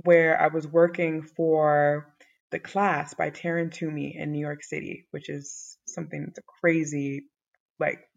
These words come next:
well, it's an incredible space. Um, and I was doing that work. It's a very cathartic work. So it's yoga mixed with, like, plyometrics movements, but you are able to express yourself through sound.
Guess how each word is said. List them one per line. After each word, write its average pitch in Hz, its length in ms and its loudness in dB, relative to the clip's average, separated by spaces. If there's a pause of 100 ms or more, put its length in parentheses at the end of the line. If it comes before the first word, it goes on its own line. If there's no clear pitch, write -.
(100)
well, - 240 2
it's - 140 -16
an 147 100 -4
incredible 143 800 -2 (680)
space. - 680 -6
Um, 147 520 0 (680)
and 151 640 -2 (180)
I 160 80 4
was 156 180 -4
doing 170 300 2
that 143 200 2
work. 147 340 4
It's 147 100 -8
a 147 60 -6
very 175 180 6
cathartic 147 580 2
work. 135 400 -4
So 151 240 -2
it's 147 260 -6
yoga 160 420 4
mixed 151 400 -4
with, 143 280 -2
like, 135 180 -2 (140)
plyometrics 147 580 0
movements, 147 580 -6 (440)
but 151 220 2
you 175 200 4
are 170 120 8
able 160 240 2
to 156 140 -6
express 151 560 -2
yourself 147 400 -2
through 143 140 -8
sound. 139 560 -2